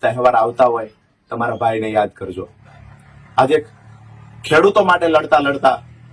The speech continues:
જે પણ ભોગવવું પડશે, એ તાનાશાહોને કહીએ છીએ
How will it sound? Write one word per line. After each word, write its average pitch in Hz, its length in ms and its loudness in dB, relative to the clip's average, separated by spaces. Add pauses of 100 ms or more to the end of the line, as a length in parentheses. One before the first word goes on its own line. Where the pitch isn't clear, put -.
(300)
જે 170 180 4
પણ 185 220 0
ભોગવવું 175 440 2
પડશે, 127 320 -4 (560)
એ 127 60 -2
તાનાશાહોને 143 800 2
કહીએ 123 360 -4
છીએ 117 300 -10